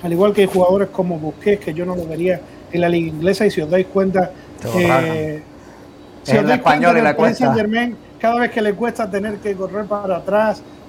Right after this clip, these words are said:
Speaker 1: o hacer la cobertura haciendo un sprint de veinte metros, le cuesta.
Speaker 2: <laughs> Sí,
Speaker 1: Eh,
Speaker 2: sí, sí, sí.
Speaker 1: pero bueno,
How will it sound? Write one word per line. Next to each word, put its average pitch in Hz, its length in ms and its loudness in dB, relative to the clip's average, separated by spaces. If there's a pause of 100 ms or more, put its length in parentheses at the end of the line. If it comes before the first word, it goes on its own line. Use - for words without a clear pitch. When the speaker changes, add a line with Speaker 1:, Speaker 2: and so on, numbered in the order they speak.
Speaker 1:
o 175 120 2
hacer 202 200 -2
la 202 140 0
cobertura 185 760 -2 (320)
haciendo 208 340 0
un 202 60 -2
sprint 208 340 -4
de 196 80 0
veinte 196 300 -2
metros, 190 320 -4
le 165 140 -6
cuesta. 214 460 -2 (380)
Speaker 2:
<laughs> 254 840 -10
Sí, 190 60 2
Speaker 1:
Eh, 170 440 4
Speaker 2:
sí, 156 80 -2
sí, 156 60 -6
sí. 151 80 -12
Speaker 1:
pero 165 160 -4
bueno, 185 320 2